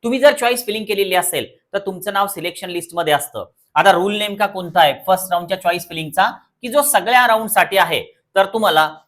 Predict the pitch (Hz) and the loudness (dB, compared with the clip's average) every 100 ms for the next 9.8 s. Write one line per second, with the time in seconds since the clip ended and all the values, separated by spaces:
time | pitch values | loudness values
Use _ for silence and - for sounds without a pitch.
0 | _ _ _ 156 196 220 247 247 - 254 | _ _ _ -2 4 4 4 2 -4 2
1 | 262 - - - 208 208 196 196 196 196 | 4 4 0 -2 -2 -2 -4 -2 0 0
2 | 196 175 165 175 233 262 269 214 196 - | 0 2 2 0 -4 -6 -2 0 0 0
3 | 170 - 170 165 - _ _ 202 202 226 | -2 -2 -6 -6 -8 _ _ 0 2 -2
4 | 190 151 175 220 247 240 208 185 190 196 | -2 4 8 8 6 0 -2 -2 -2 -2
5 | 170 160 151 170 156 - 180 170 160 170 | -2 -2 -4 -8 -6 -2 2 2 0 -4
6 | 110 - _ _ - 185 180 233 196 - | -4 -10 _ _ -6 -4 2 4 4 2
7 | 220 220 165 185 202 214 185 139 98 - | -2 -2 0 0 -2 -2 -2 -2 -8 -12
8 | _ _ 117 226 247 262 226 208 220 226 | _ _ -4 -2 -2 -2 -2 -2 -2 -4
9 | 220 220 202 208 196 180 170 | -4 -2 0 0 2 4 4